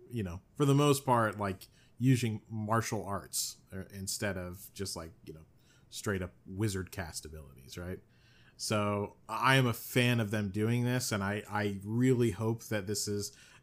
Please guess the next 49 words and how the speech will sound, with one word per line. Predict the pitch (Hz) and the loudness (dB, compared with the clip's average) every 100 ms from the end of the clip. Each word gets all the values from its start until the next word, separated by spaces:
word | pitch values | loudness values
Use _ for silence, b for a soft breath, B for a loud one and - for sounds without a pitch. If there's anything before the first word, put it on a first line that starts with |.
| - | -8
telling | - 117 117 113 | 0 2 2 0
for | - | 0
the | 110 | -2
future | 98 113 110 113 | -2 -2 -2 0
of | 107 | -2
the | 104 | -2
game | 95 101 104 | -4 -4 -2
and | 104 | -2
that | 98 | -4
they | 104 92 | -4 -6
get | - 101 | -6 -4
into | 98 98 101 | -4 -4 -4
more | 98 95 101 | -4 -2 -2
of | 107 98 | -2 -2
this | 101 | -4
kind | - 104 98 | -4 -4 -4
of, | 95 b b b b - | -6 b b b b -8
um, | 95 95 92 90 - | -4 -2 -4 -6 -4
unconventional | 113 110 110 104 104 - 107 101 | -4 -2 -2 -2 -4 -4 -4 -4
use | 92 107 104 104 | -2 -2 -2 -4
of, | 95 - | -6 -10
of | 104 95 | -14 -12
catalysts | - 104 101 101 104 - - | -4 -2 -2 -2 -4 -6 -4
or | 101 | -2
other | 98 101 | -2 -2
weapons, | 95 98 95 101 98 98 - | -2 -4 -4 -4 -2 -4 -4
which, | 104 98 - b b b b _ | -6 -6 -12 b b b b _
um, | 98 196 190 92 90 - - | -4 -2 -2 -4 -6 -8 -6
I | |
don't | 101 | -4
wanna | - 101 | -4 -4
say | - 113 98 - - | -4 -2 -2 -6 -6
too | 120 | -2
much, | 113 107 98 - | 0 0 -2 -4
but, | 101 92 - | -4 -6 -8
you | 107 | -6
know, | 95 | -6
we | 95 | -6
kinda | - 110 104 | -4 -2 0
know | 104 | -2
a | 98 | -2
Claymore | - 117 110 101 | -2 -2 0 0
user | 104 101 101 | -2 -2 -4
that | 95 92 | -4 -6
does | 98 | -6
something | - 98 98 | -6 -6 -4
a | 95 | -4
little | 104 101 | -4 -4
different, | 92 92 - 92 | -6 -8 -10 -12